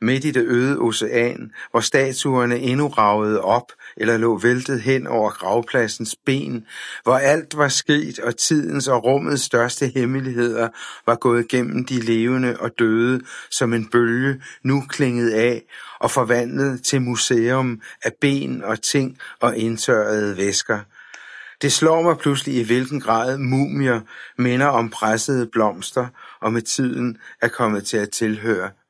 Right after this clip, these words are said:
planteriget. Rum, sø. Udtrykket rum, sø. Otteogtyvende juni, Kikhavn. Det har tordnet, men solen er ikke blevet lettere af den grund.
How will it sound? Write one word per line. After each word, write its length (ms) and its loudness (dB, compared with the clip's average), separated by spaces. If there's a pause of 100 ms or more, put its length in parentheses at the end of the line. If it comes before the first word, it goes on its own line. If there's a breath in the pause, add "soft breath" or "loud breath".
(120)
planteriget. 800 -8 (1000)
Rum, 300 0 (180)
sø. 320 -2 (600)
Udtrykket 680 -6 (360)
rum, 220 -4 (360)
sø. 340 -6 (2750)
Otteogtyvende 640 0
juni, 560 -4 (300)
Kikhavn. 640 -6 (1500 soft breath)
Det 80 4
har 80 4
tordnet, 680 0
men 200 0
solen 440 2
er 40 4
ikke 160 0
blevet 240 2
lettere 360 2
af 80 -2
den 200 -6
grund. 360 -4